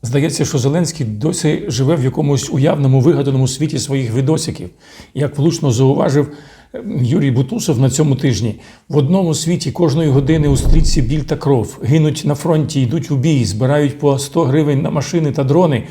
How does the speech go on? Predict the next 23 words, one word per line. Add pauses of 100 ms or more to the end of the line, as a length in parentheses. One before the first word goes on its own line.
(300)
на
фронт,
на
зимову
форму,
на
оптику,
на
операції,
на
все. (420)
В
іншому
світі (360)
керівник
Дніпропетровської
облдержадміністрації
разом
з
заступником
голови
Офісу
Президента